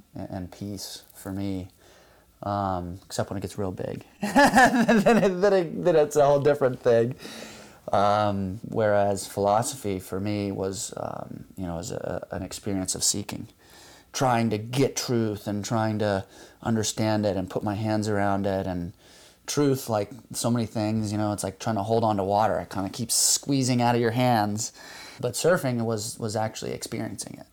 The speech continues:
where, you know, philosophy, you're trying to write it down and trying to put it into words. And so that, that in and of itself, I think, is what's really attracted me to the ocean and, and why I can't ever <laughs> see myself going far from it,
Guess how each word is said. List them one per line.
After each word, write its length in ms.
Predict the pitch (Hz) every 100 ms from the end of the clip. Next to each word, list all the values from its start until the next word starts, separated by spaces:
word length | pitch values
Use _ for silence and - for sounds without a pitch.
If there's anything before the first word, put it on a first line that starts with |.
| _ _
where, 260 | - 131 110
you 100 | 110
know, 80 | 101
philosophy, 380 | - 113 110 -
you're 60 |
trying 160 | 107 101
to 60 |
write 220 | 98 104 101
it 120 | -
down 260 | 107 101
and 100 | 104
trying 140 | - 107
to 80 | 110
put 260 | - 127
it 100 | 113
into 180 | 110 104
words. 720 | 104 107 98 95 101 - - - - - - - _
And 140 | 104 101
so 120 | 110
that, 380 | 107 110 113 120
that 380 | 120 127 107 -
in 80 | 107
and 100 | 104
of 100 | 98
itself, 340 | 95 - 101
I 60 | 95
think, 240 | 95 98
is 140 | 90 92
what's 220 | 92 -
really 400 | 98 98 92 92 - -
attracted 520 | - 90 92 - 95
me 120 | 95
to 80 | 90
the 140 | 90
ocean 400 | 90 90 101 92
and, 200 | 87 87 - _ - - - _ _ _ -
and 200 | 87 87
why 260 | 92 92
I 60 | 95
can't 300 | - 98 92
ever 220 | 92 107
<laughs> 100 | - -
see 100 | 156
myself 540 | 131 - - 127 -
going 360 | - 156 143 131
far 320 | - 147 127
from 300 | - 127 120
it, 180 | 117